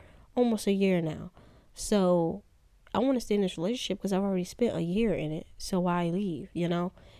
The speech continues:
And I think a lot of people reali-, don't realize that you can go. Time, time and history, that's time and history, is gone.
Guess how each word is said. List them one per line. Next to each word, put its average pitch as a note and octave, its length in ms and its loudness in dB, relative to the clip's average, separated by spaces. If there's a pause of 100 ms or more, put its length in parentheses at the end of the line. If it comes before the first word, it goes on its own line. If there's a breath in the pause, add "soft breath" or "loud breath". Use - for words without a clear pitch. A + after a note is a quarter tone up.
And F#3 120 4
I F3+ 80 4
think A3 180 2
a F3 60 4
lot F3 180 4
of F3+ 60 2
people F#3+ 320 -2
reali-, F3+ 380 0
don't F3 280 2
realize F3 380 2
that D#3+ 240 -2 (320)
you A3+ 200 2
can D4 220 2
go. A3 460 4
Time, C4 560 0
time A#3+ 400 2
and G#3+ 80 4
history, A3+ 560 0 (120)
that's G3 200 -4
time F#3+ 220 2
and F#3 80 2
history, D#3+ 340 -2
is F3 100 -4
gone. D#3+ 380 0